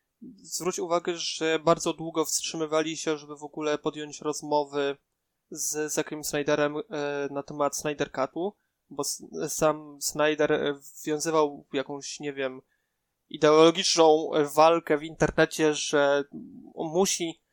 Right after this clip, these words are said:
zos-, musi on stworzyć, e, swoją wersję Justice League.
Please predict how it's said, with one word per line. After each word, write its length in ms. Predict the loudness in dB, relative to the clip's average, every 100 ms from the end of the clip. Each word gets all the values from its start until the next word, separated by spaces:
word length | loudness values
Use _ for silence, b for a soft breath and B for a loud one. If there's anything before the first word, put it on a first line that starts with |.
| _ _
zos-, 360 | 0 0 0 -4
musi 360 | -2 0 0 0
on 100 | 0
stworzyć, 720 | -2 4 4 4 -6 -4 0
e, 240 | 4 4 2
swoją 340 | 0 0 2
wersję 420 | 2 4 2 2 4
Justice 440 | 2 2 -4 -6
League. 380 | -6 -2 -2 -2